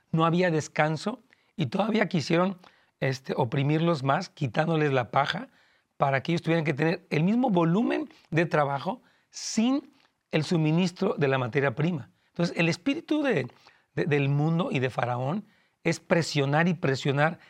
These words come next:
a una hiperproducción desmedida. El Señor no es así. Él dice, "Descansa". O sea, tú tienes que saber que Dios está contigo cuando descansas.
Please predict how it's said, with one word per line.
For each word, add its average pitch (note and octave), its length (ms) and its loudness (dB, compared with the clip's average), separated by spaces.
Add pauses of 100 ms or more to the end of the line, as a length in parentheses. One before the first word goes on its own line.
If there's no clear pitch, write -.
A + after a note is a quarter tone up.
a - 60 -2
una D#3+ 300 2
hiperproducción D#3 1080 -2 (600)
desmedida. C#3 720 0 (480)
El D#3+ 140 0
Señor F3 300 0
no F#3 120 0
es D#3+ 80 -2
así. E3 300 -2 (200)
Él E3+ 120 -4
dice, F#3+ 240 0
"Descansa". G#3+ 640 -4 (800)
O F3 100 -4
sea, G3+ 260 0
tú A3 160 0
tienes B3 240 0
que G#3+ 120 -4
saber G#3 280 -2
que E3+ 240 -4 (460)
Dios G3+ 720 0 (720)
está G3+ 260 -2
contigo A3 400 0
cuando A#3 240 0
descansas. F#3+ 640 -6